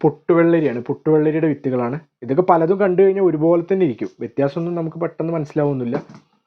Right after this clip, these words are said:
ഇതതുപോലെ കണിവെള്ളരിയുടെ വിത്താണത്, കണിവെള്ളരി വിത്തുകൾ. ഇത്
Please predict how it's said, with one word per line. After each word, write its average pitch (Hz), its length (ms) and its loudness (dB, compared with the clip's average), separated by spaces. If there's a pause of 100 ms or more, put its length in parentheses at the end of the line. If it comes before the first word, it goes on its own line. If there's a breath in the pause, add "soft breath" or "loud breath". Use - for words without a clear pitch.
(480)
ഇതതുപോലെ 160 480 2 (240)
കണിവെള്ളരിയുടെ 151 640 0
വിത്താണത്, 101 360 -10 (520)
കണിവെള്ളരി 135 500 -2
വിത്തുകൾ. 104 260 -12 (2000)
ഇത് 190 120 2